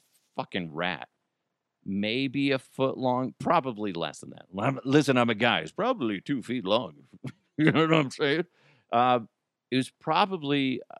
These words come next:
maybe eight inches, and it was just big, and it was just disgusting, and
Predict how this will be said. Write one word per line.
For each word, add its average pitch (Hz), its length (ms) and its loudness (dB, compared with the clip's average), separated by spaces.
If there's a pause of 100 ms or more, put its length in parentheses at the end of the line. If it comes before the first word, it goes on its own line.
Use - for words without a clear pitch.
(140)
maybe 127 800 0
eight 110 240 -2
inches, 85 640 -6 (1080)
and 98 340 0
it 147 120 0
was 151 100 0
just 165 240 0
big, 92 380 2
and 120 180 2
it 120 140 2
was 120 160 0
just - 280 -4
disgusting, - 800 0
and 107 600 -2